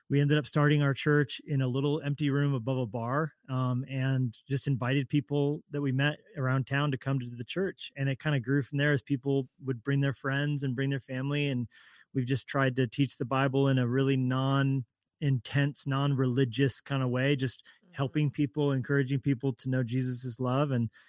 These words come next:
Speaker 1: it's been beautiful to watch God move through the church.
Speaker 2: Wow, that's awesome. And why do y'all feel like God said Montana? Like, what were the signs that you were like, "Okay, this is why we're being called there"?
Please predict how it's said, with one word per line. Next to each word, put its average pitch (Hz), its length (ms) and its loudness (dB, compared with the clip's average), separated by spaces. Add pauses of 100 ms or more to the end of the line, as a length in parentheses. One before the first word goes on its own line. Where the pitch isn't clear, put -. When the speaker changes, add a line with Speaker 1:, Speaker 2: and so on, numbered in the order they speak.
(140)
Speaker 1:
it's 120 120 -8
been 131 260 2
beautiful 123 400 0
to - 120 -12
watch 123 200 -4
God 123 280 -4
move 127 280 0
through 127 140 -6
the 120 100 -2
church. 143 480 -8 (100)
Speaker 2:
Wow, 208 340 -6
that's 254 260 -4
awesome. 240 320 -2
And 233 160 -4
why 226 200 2
do 302 60 -4
y'all 269 260 -2
feel 226 400 -8
like 196 400 -4
God 185 380 -2
said 185 340 -4
Montana? 180 480 -6
Like, 175 180 -4
what 196 320 -2 (120)
were 214 200 -4
the 190 100 -12
signs 185 600 -2
that 185 140 -4
you 185 100 -10
were 180 100 -4
like, 170 200 -4
"Okay, 180 300 -10
this 175 260 -8
is 175 80 -16
why 175 120 -6
we're 160 120 -10
being 160 160 -12
called 160 240 -12
there"? - 260 -14